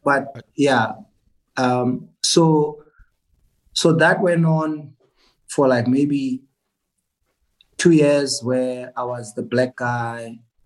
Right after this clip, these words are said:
uh, a friend of mine, Kagiso, Tsepo Mogale, Ronnie Modimola. And then I started doing a show called Comedy Blackout before Blacks Only, which was a lineup of black comics. Brought Pierre,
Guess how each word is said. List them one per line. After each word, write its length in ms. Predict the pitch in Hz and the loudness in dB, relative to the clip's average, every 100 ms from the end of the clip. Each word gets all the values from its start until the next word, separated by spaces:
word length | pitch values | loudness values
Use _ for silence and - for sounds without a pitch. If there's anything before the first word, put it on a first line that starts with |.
| - | -8
uh, 360 | 120 110 107 107 - _ 127 | -2 -2 -4 -8 -14 _ -10
a 40 | |
friend 220 | 117 135 | -2 0
of 80 | 135 | 2
mine, 320 | 127 127 123 | 2 0 -4
Kagiso, 800 | 120 - 127 127 131 123 120 120 - _ _ _ _ - | -8 -6 -4 -2 -2 -2 -4 -8 -16 _ _ _ _ -6
Tsepo 340 | - 131 127 | -4 0 0
Mogale, 400 | 123 - 127 123 | 0 0 0 0
Ronnie 220 | 120 131 | -2 0
Modimola. 680 | 131 123 127 127 127 123 117 - - - | 0 -2 -4 -4 -4 -6 -6 -12 -20 -4
And 100 | 143 | 2
then 120 | 165 | 2
I 240 | 160 180 196 | 4 4 4
started 340 | 196 175 160 | 2 0 0
doing 220 | 156 160 | 0 -2
a 60 | 147 | -4
show 300 | - 160 156 | -6 -4 -4
called 300 | - 143 131 | -4 -6 -6
Comedy 360 | - 165 160 131 | -2 0 2 0
Blackout 520 | 117 139 135 131 - - _ - | -4 -8 -8 -8 -8 -12 _ -6
before 520 | 120 117 - 156 139 | -6 -2 2 4 4
Blacks 300 | 123 120 - | 0 -2 -4
Only, 360 | 120 113 104 - _ - | -4 -4 -6 -10 _ -4
which 200 | 139 143 | 0 2
was 140 | 151 135 | 2 2
a 40 | |
lineup 580 | 120 131 156 151 147 139 | 0 0 0 -2 -4 -4
of 220 | 127 123 - - - | -4 -4 -10 -18 -6
black 260 | 131 131 127 | -2 -2 -2
comics. 540 | 131 127 127 120 - _ _ _ _ _ _ _ - | -2 0 -2 -6 -12 _ _ _ _ _ _ _ -2
Brought 400 | 131 139 143 - | 2 2 0 -2
Pierre, 680 | 143 139 139 139 135 135 | 2 2 2 -2 -4 -8